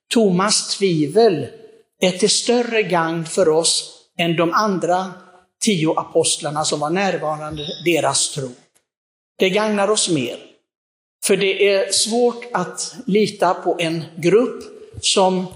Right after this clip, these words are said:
tror och säger sig att det här är sanningen, men det finns ingen som tvivlar på det, ifrågasätter detta.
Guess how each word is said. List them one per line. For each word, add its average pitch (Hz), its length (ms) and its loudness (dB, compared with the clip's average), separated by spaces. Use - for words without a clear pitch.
tror 247 360 2
och 185 340 2
säger 196 320 2
sig 190 260 0
att 175 220 -4
det 180 80 -6
här 247 220 4
är 247 40 -2
sanningen, 233 840 0
men 202 240 2
det 190 80 0
finns 190 220 0
ingen 202 200 -2
som 165 140 -2
tvivlar 208 360 0
på 165 220 0
det, 147 200 -8
ifrågasätter 180 800 0
detta. 175 340 -4